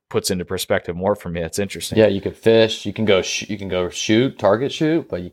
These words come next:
Speaker 1: Sh-
Speaker 2: and they might,
Speaker 1: Right.
Speaker 2: you know, as far, as far as the noise impact, if that was an argument, well, they're gonna be shooting a lot more than somebody might shoot a few times if you're hunting. So,
Speaker 1: Yeah.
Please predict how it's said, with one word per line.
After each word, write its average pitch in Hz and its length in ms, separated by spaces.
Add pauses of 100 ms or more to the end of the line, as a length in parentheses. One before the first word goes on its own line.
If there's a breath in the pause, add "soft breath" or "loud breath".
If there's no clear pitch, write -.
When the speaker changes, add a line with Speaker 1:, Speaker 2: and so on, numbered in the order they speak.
(120)
Speaker 1:
Sh- - 320
Speaker 2:
and 104 80
they 120 100
might, 120 180
Speaker 1:
Right. 117 160
Speaker 2:
you 101 60
know, 110 100
as 101 100
far, 110 160
as 95 80
far 110 140
as 101 100
the 101 40
noise 110 320
impact, 101 460
if 92 80
that 101 140
was 104 120
an 95 80
argument, 90 480
well, 87 120
they're 113 100
gonna 123 140
be 90 40
shooting 92 300
a 92 60
lot 95 180
more 98 240
than 98 220 (300 loud breath)
somebody 95 360
might 92 220
shoot 101 220
a - 40
few 107 100
times 107 300
if 87 160
you're - 100
hunting. 92 320
So, 95 200
Speaker 1:
Yeah. 98 240